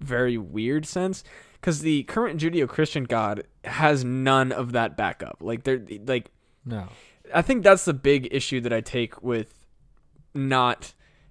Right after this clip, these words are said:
Speaker 1: having that with <laughs> current modern Judeo-Christian philosophy, because there is no philosophy with Christianity. Like, modern Christianity is not a philosophy. It's just fucking blind adherence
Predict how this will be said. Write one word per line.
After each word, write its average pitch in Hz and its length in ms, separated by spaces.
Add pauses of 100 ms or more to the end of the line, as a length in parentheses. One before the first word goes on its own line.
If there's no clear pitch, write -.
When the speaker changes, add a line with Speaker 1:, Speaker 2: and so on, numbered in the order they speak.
Speaker 1:
having 123 440
that 117 400
with 123 240
<laughs> - 120
current 123 340
modern 123 240
Judeo-Christian 120 960 (440)
philosophy, 139 540
because 123 240
there 156 120
is 226 140
no 214 160
philosophy 160 600
with 131 140
Christianity. 143 760
Like, 127 160
modern 160 300
Christianity 147 500
is 131 80
not 135 180
a 127 40
philosophy. 117 560
It's - 120
just - 160
fucking 127 380 (400)
blind 139 640
adherence 127 640